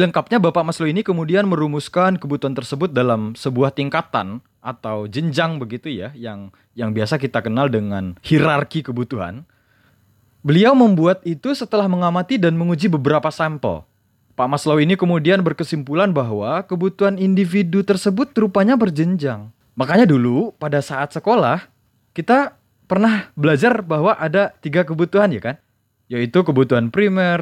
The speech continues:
sekunder, dan tersier. Artinya ada kebutuhan yang penting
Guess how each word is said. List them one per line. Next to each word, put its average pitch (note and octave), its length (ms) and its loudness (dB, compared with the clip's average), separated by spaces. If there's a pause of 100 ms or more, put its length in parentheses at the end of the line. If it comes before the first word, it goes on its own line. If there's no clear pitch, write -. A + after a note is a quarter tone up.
sekunder, E3+ 400 0
dan B2 160 0
tersier. B2 480 0
Artinya D3 440 -2
ada E3+ 200 0
kebutuhan F3 400 0
yang D3+ 200 0 (360)
penting A#3 640 -2